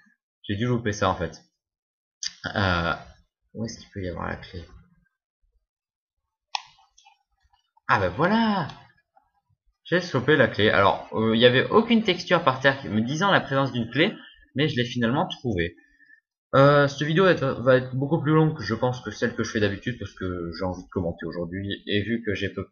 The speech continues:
je, maintenant j'ai, grâce aux nouvelles fon-, fonctionnalités de YouTube, je peux commenter net-, nettement plus longtemps, poster des vidéos beaucoup plus longues, donc ça va être cool.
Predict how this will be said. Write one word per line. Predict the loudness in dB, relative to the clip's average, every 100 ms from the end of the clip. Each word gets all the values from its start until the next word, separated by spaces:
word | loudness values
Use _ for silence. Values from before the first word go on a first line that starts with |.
| -8
je, | 0 2 4 2
maintenant | 0 -2 -4
j'ai, | -4 -6 -6 -8 -12 -18 _ _ _ _ -18 -18 _ _ _ _ -6
grâce | 4 6 6 0
aux |
nouvelles | -2 0 0
fon-, | -2 -6
fonctionnalités | -4 -4 -2 -4 -2 -4
de | -6
YouTube, | -4 -6 -8 -18 -20 -4
je | -4
peux | -2 -6
commenter | -2 -2 -2 -4
net-, | -4 -4
nettement | -4 -2 -4
plus | -4
longtemps, | -6 -4 -4 -4
poster | -6 -6
des | -6
vidéos | -4 -4
beaucoup | -4 -6 -6
plus | -2
longues, | 0 0
donc | -2 -4
ça | -2
va | -4
être | -4
cool. | -4 0 0